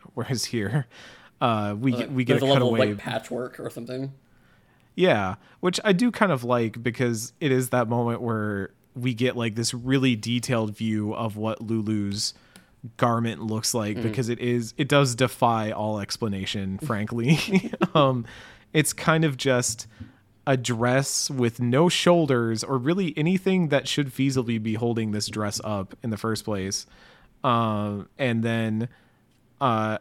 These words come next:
Speaker 1: a giant tear down the middle and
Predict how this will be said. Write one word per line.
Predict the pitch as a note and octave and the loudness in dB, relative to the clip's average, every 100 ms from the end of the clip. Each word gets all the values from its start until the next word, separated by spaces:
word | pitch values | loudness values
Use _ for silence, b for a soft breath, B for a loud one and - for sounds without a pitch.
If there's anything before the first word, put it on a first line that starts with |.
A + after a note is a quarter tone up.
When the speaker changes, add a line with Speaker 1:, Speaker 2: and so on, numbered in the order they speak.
| - | -4
Speaker 1:
a | A#2 | -4
giant | - C3+ C#3+ B2+ - | 0 0 2 0 -4
tear | - C#3+ D3 | 0 4 4
down | C#3 C3+ | 4 2
the | B2 | 2
middle | A#2+ B2 A2+ A2 G#2 A#2 | 2 4 4 0 -2 -4
and | A2 G#2 G#2 F#2+ | -4 -2 -4 -6